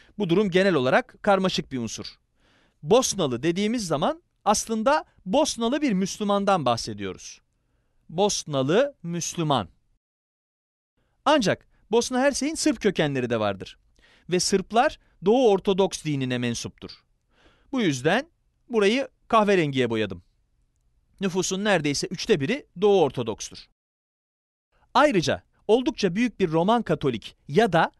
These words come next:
Bosna Hırvatı nüfusu da mevcuttur. <laughs> Kafanız çok karışabilir, kabul ediyorum. Bu bölgenin tarihine dair bir şeyler duysanız, hatta haberleri dinleseniz bile karıştırabilirsiniz. İtiraf ediyorum, ben de doksanlarda haberleri dinlerken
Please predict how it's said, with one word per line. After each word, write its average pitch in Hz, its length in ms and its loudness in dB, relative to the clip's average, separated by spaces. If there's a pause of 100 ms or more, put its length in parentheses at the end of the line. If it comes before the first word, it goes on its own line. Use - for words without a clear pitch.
(120)
Bosna 208 420 0
Hırvatı 151 600 2 (120)
nüfusu 156 380 -4
da 131 80 0
mevcuttur. 113 520 -6 (420)
<laughs> - 480 -16
Kafanız 175 420 0
çok 185 160 0
karışabilir, 139 520 0
kabul 143 280 0
ediyorum. 117 320 -2 (640)
Bu 208 160 0
bölgenin 180 440 2
tarihine 143 540 2
dair 139 300 2
bir 131 40 -6
şeyler 143 380 0
duysanız, 123 500 -6 (120)
hatta 143 440 2
haberleri 196 520 2
dinleseniz 165 540 -2
bile 180 120 2
karıştırabilirsiniz. 139 920 -4 (480)
İtiraf 151 460 2
ediyorum, 127 440 0
ben 135 220 0
de 117 180 -2 (280)
doksanlarda 147 680 0
haberleri 143 460 0
dinlerken 156 500 -2